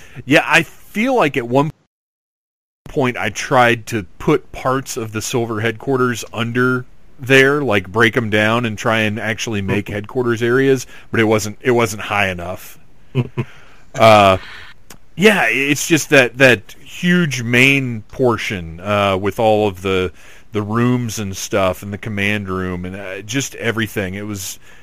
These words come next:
Speaker 1: it was incredible. It was incredible.
Speaker 2: Yeah.
Speaker 1: What an ambitious, brilliant thing.
Speaker 2: Nothing like that, I mean, had come really before and nothing ever after that.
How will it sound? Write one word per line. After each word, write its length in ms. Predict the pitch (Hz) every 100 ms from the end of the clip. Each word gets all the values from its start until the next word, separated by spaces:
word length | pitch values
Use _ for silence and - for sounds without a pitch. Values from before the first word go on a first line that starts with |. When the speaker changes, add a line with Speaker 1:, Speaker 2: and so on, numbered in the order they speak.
| -
Speaker 1:
it 40 | 139
was 120 | 147
incredible. 440 | 175 202 147 76 -
It 40 | -
was 100 | 120
incredible. 420 | 120 151 113 104
Speaker 2:
Yeah. 100 | 123
Speaker 1:
What 40 | 151
an 80 | 147
ambitious, 720 | 123 123 107 120 - 131 -
brilliant 840 | 98 98 101 107 110 110 98 - - - - - - - -
thing. 580 | - - 110 92 76 78 - - - -
Speaker 2:
Nothing 480 | - 139 135 131 120
like 200 | 107 104
that, 280 | 113 104 104
I 120 | 104
mean, 420 | 101 98 104 - -
had 160 | 120 110
come 260 | 107 98 98
really 180 | 107 101
before 560 | - - 143 135 135
and 140 | 110 104
nothing 580 | 104 - 110 104 98 - - - - - -
ever 400 | 113 104 101 -
after 340 | 101 - -
that. 300 | - 92 -